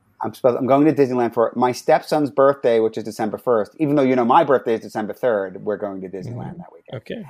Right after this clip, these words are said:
Speaker 1: Anyway,
Speaker 2: Have fun.
Speaker 1: we'll, we'll discuss it at a different time. But anyway, you keep throwing me off here. Do you want me to discuss this or not?
Speaker 2: Yes, sir. Yes,
Speaker 1: So,
Speaker 2: sir.
Speaker 1: I mean,
Speaker 2: Pip
Speaker 1: right?
Speaker 2: Patrol.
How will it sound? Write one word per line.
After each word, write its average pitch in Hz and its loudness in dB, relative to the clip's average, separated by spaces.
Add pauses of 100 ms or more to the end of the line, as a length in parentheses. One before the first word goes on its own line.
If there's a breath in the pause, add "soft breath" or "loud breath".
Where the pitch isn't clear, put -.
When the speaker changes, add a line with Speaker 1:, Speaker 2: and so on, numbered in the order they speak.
(120)
Speaker 1:
Anyway, 185 2
Speaker 2:
Have - -12
fun. 85 -8
Speaker 1:
we'll, 160 2
we'll 185 0
discuss 190 2
it 165 -4 (100)
at 95 -16
a 139 -8
different 120 -8
time. 95 -8
But - -10
anyway, 151 -2 (200)
you 139 -10
keep - -8
throwing 214 0
me 175 -4
off 220 2
here. 120 -2
Do 110 -4
you 117 -4
want 151 2
me 170 -6
to 165 -8
discuss - -4
this 147 -8
or 156 -4
not? 147 0 (160)
Speaker 2:
Yes, - -2
sir. - -6 (220)
Yes, 127 2
Speaker 1:
So, 123 4
Speaker 2:
sir. 117 2
Speaker 1:
I 156 4
mean, 170 4
Speaker 2:
Pip 175 0
Speaker 1:
right? 196 4
Speaker 2:
Patrol. 120 0